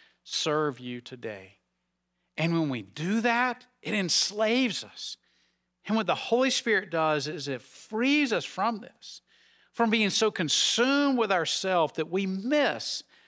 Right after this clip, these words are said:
the Lord's blessings on our lives. Years ago, uh, I was in a meeting with a group of pastors, and the invited guest to that meeting,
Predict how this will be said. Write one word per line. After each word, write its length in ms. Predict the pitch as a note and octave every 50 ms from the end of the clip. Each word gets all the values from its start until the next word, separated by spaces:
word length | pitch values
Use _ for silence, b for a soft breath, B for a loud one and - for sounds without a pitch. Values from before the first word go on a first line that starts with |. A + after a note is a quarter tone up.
| b b b b _
the 80 | - F3
Lord's 360 | F3 F3+ F#3 G3 G3+ F3+ C#3+
blessings 540 | - _ D3+ D#3+ D#3+ D#3 - - C3+ A2+ A2
on 100 | A#2 A#2
our 160 | A2 A2 G#2+
lives. 500 | G#2+ G#2+ G#2 G2+ G2 G2 G2+ - - - - _ _ _ _ _ _ _ _ _ _ _ _ _ _ _ _ _ _ _ B B B B B B B B B B _
Years 260 | F3+ G3 G#3+ G#3 E3
ago, 480 | F3 D#3 D3 E3 D#3+ D3+ C#3+ C#3 C3 A#2 - -
uh, 200 | - C#3 C#3 C#3
I 160 | - - D#3+ E3+
was 140 | E3+ E3
in 100 | D#3+ E3 D#3
a 40 | C#3+
meeting 340 | D3 D#3 E3 D#3+ D#3 D#3
with 120 | D3 C#3 C3
a 80 | B2
group 260 | A2+ - D3 E3 F3+ -
of 160 | E3+ D3 _
pastors, 720 | - D3 C3+ C3 B2+ - - - C3 C3 C3+ C#3 B2+ - - _ _
and 260 | D3+ C#3 C3+ B2+ C3
the 160 | C3 C#3 C#3+
invited 800 | C#3 A#2+ A#2+ A#2 G#2 C#3 C#3 F3 G3 G#3+ G#3+ A3+ A3 G3+ E3+ C3
guest 480 | A2+ D#3 D3 C#3+ C#3+ C#3+ C#3 - - -
to 80 | D3
that 240 | B2 C3 C3 C#3 C#3
meeting, 420 | B2 B2 A#2 A#2 G#2 G#2 G#2 G#2